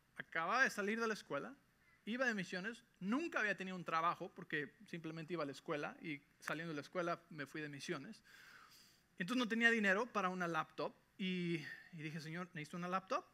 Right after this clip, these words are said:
y tu palabra dice que si yo creo y pido, que tú me das", ¿sí? Y este,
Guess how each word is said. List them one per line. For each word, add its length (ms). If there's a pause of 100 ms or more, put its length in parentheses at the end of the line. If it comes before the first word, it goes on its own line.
(200)
y 80
tu 140
palabra 340
dice 280
que 120
si 160
yo 160
creo 340 (200)
y 100
pido, 380 (580)
que 100
tú 120
me 100
das", 420 (220)
¿sí? 220 (580)
Y 140
este, 480